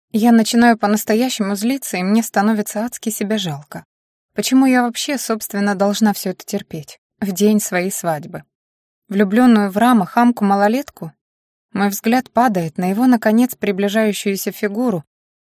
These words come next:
и я ловлю себя на том, что уже не ощущаю той радости, которую испытывала бы при его появлении всего минуту назад.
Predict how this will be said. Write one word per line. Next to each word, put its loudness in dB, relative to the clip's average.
и 2
я 4
ловлю 2
себя -4
на 4
том, 0
что -4
уже 2
не 4
ощущаю -4
той -4
радости, -2
которую -4
испытывала -6
бы -8
при -6
его -4
появлении -2
всего -6
минуту -6
назад. -10